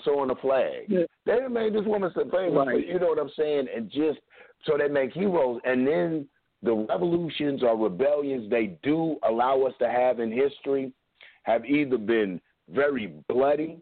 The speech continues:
Speaker 1: and the political message has been made obscure, or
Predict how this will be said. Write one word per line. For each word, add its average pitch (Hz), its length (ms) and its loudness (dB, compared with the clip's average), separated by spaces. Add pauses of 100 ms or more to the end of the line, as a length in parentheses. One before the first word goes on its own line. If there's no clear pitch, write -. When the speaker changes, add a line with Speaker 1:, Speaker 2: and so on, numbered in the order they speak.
(640)
Speaker 1:
and 127 200 2
the 117 80 2
political 127 500 0
message 127 540 0
has 117 180 0
been 113 160 2
made 117 220 2
obscure, 165 680 0 (720)
or 120 560 2